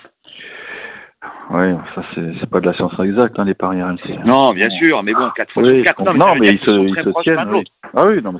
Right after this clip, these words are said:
Speaker 1: ça, il n'y a aucun doute, oui. Maintenant, tu peux te, te,
Speaker 2: Et le
Speaker 1: tu peux avoir
Speaker 2: tie-break
Speaker 1: un
Speaker 2: à
Speaker 1: sept six,
Speaker 2: deux trente-cinq, ça
Speaker 1: sept six.
Speaker 2: se tente aussi, hein.
Speaker 1: Et si t'as un sept six, sept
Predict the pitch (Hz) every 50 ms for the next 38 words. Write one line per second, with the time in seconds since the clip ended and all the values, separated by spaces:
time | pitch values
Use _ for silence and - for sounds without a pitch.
0 | - - 104 101 90 85 - 101 104 143 180 - - - 101 - _ _ _ _
1 | _ - - - - _ - - _ - 95 - - 123 143 156 143 - 110 -
2 | - 101 98 95 - - 101 92 90 90 87 - - 95 90 85 120 139 151 -
3 | 175 170 - - 175 180 180 156 131 117 139 143 104 - 139 165 180 180 185 202
4 | 208 165 117 - - 131 - - - - - 104 90 78 101 117 _ - - _
5 | _ _ _ _ - 107 101 - 113 98 110 117 117 110 - - 110 - - 117
6 | 110 - - 107 104